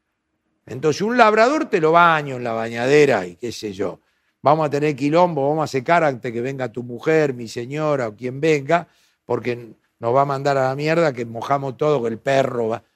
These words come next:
Pero un elefante no lo podemos pasar ni por la puerta. Entonces el fondo dice, "Bajalo el cuatro y medio, salvo que me demuestres que tenés market access".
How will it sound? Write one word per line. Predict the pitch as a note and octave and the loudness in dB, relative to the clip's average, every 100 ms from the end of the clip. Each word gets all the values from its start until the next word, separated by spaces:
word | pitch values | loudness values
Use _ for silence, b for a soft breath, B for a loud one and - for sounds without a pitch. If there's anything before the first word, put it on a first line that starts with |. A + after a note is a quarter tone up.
| _ | _
Pero | - B2 | -8 -6
un | D3+ | -2
elefante | D3 C#3+ G3 B3+ A#3 | 0 0 2 0 -2
no | F3 | -4
lo | C#3+ B2 | -4 -6
podemos | C3 C3 C3 | -6 -8 -10
pasar | A#2 A2+ B2 | -12 -10 -10
ni | B2 | -10
por | A2 | -8
la | G#2+ G#2 | -8 -2
puerta. | F#3+ F#3+ A#2 - - _ _ | 2 2 0 -6 -20 _ _
Entonces | _ B2 B2 | _ -6 -2
el | D#3 | -4
fondo | - G#3 A3+ G#3 | 0 0 2 0
dice, | D#3+ C3+ A2+ F#2 E2+ _ _ | 0 0 -4 -10 -12 _ _
"Bajalo | - G#2+ C3+ F3+ F3+ | -6 0 4 4 4
el | B2+ | -4
cuatro | B2 A2+ A2+ | -4 -6 -6
y | A2 | -10
medio, | G#2+ G2 F2 E2 - _ _ | -8 -10 -10 -16 -20 _ _
salvo | - D3+ G3+ C4+ | 0 2 2 0
que | F#3+ D3 | -2 -4
me | C3 B2+ | -4 -6
demuestres | B2+ C#3 G3+ F#3+ B3+ A#3 | -6 -4 -4 -2 -2 -2
que | - F#3 | -4 -6
tenés | D3+ C#3 E3+ E3 _ | -4 -4 -6 -8 _
market | C3 C#3 D#3 C#3 - C3+ | -6 0 0 0 -4 -4
access". | C3 A#2+ - - F#3+ - - | 0 -2 -2 -10 -12 -12 -18